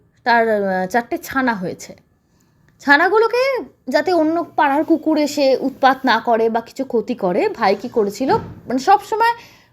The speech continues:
কুকুরদের দেখাশোনা করতে বলে ওর ভাই, তখন ভাইয়ের বয়স বলছে তেরো কি চোদ্দ বছর হবে। কুকুরগুলোকে নিয়ে বাড়িতে এনে রেখেছিল অনেক দিন ধরে। তো সেদিনকে পুজো টুজো মিটে গেছে,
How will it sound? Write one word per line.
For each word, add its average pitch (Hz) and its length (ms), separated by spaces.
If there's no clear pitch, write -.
কুকুরদের 311 380
দেখাশোনা 247 460
করতে 214 280
বলে 240 280
ওর 349 160
ভাই, 202 300
তখন 320 260
ভাইয়ের 262 300
বয়স 254 360
বলছে 269 260
তেরো 311 260
কি 302 120
চোদ্দ 202 300
বছর 180 340
হবে। 160 180
কুকুরগুলোকে 311 640
নিয়ে 285 180
বাড়িতে 240 440
এনে 247 140
রেখেছিল 233 400
অনেক 277 240
দিন 302 160
ধরে। 370 160
তো 440 120
সেদিনকে 415 640
পুজো 349 220
টুজো 370 300
মিটে 339 280
গেছে, 359 400